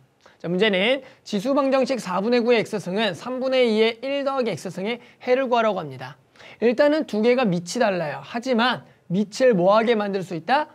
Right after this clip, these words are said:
같게 만들 수가 있다가 뭐야겠죠. 즉, 사분의 구라는 것은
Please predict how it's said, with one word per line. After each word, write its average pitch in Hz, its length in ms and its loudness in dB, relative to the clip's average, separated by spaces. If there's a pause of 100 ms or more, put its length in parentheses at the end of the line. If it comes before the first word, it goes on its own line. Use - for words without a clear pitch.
(140)
같게 269 480 -2
만들 247 260 0
수가 220 260 -6
있다가 208 380 -2
뭐야겠죠. 147 640 -6 (200)
즉, - 220 -2
사분의 233 520 -2
구라는 262 340 0
것은 160 440 -4